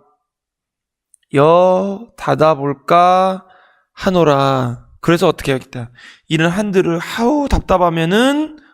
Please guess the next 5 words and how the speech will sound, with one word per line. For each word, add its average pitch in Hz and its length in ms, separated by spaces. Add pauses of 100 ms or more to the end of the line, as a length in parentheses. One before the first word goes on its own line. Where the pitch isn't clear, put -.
(140)
뭐 143 160
하겠다? 180 760 (680)
한번 170 340
쫙 - 140 (760)
풀겠다. 139 840